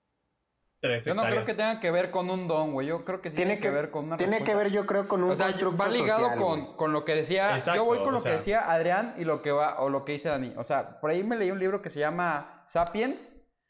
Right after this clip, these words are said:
Speaker 2: este, muy bueno, que hace justamente la mención de eso, que decía que él, él comentaba, es que sí, efectivamente, ha sido, ha habido un machismo esquematizado, por ejemplo, o, o roles de cuidadora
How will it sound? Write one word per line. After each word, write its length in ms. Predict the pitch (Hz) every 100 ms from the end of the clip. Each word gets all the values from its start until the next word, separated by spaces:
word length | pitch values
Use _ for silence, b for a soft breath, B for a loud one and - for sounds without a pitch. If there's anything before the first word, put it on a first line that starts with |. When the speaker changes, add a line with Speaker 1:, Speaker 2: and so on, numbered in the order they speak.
| _ _ -
Speaker 2:
este, 1120 | - 127 120 - - 120 117 113 110 110 107 -
muy 180 | 113 160
bueno, 500 | 156 165 175 196 -
que 140 | 170 170
hace 220 | 180 214
justamente 500 | 208 202 202 196 190
la 80 | 190
mención 280 | 151 147 175
de 60 |
eso, 160 | 190 175
que 80 | 143
decía 300 | 135 160 143 B B B _
que 340 | - 139 143 165
él, 180 | 185 175
él 120 | 170
comentaba, 800 | 202 185 165 170 160 127 - -
es 200 | 151 160
que 120 | - 196
sí, 320 | 233 247 -
efectivamente, 840 | 147 147 143 196 214 240 226 135 147
ha 140 | 139
sido, 460 | 151 170 170 170 143
ha 20 |
habido 180 | 170 175
un 80 | 180
machismo 520 | 165 156 170 170 175
esquematizado, 720 | 175 175 135 127 - 160 170
por 120 | 156
ejemplo, 420 | 131 156 156 160 165
o, 480 | 131 127 - - -
o 120 | 143
roles 300 | 147 160 175
de 120 | 165
cuidadora 680 | - 139 139 147 160 170 180